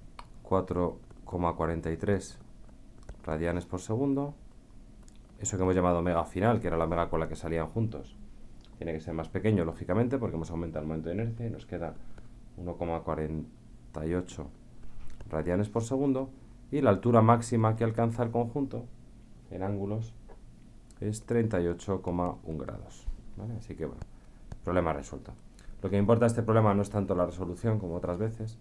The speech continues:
bueno, co-, casi nunca me importa, pero bueno, sino que veáis esa idea de que cuando hay una colisión inelástica tenemos que partir el problema en un antes y un después, porque la energía no se conserva.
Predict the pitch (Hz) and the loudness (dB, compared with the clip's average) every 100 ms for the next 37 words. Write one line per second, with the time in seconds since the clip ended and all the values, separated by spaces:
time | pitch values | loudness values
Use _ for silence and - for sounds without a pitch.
0 | - - - - - 76 71 67 71 87 | -18 -20 -18 -20 -10 -10 -8 -10 -6 -4
1 | 82 80 80 90 80 85 87 76 - - | 0 0 4 4 4 2 2 0 -4 -14
2 | - - 90 90 92 85 90 101 110 113 | -18 -4 0 2 2 0 4 6 6 2
3 | 104 104 107 110 101 82 87 90 104 107 | 2 4 8 6 6 2 -2 2 2 4
4 | 101 92 104 90 92 127 117 113 110 107 | 2 0 0 2 4 2 2 0 0 0
5 | 90 87 - 85 82 92 85 82 87 90 | -2 -2 -4 -2 0 0 0 0 0 2
6 | 90 85 90 92 101 107 110 123 127 - | 2 0 0 0 2 0 0 0 0 -4
7 | - - - - 120 123 98 90 - 95 | -16 -18 -16 -8 0 4 4 4 2 0
8 | 87 82 80 80 92 80 85 | 0 -2 -4 -4 -4 -4 -4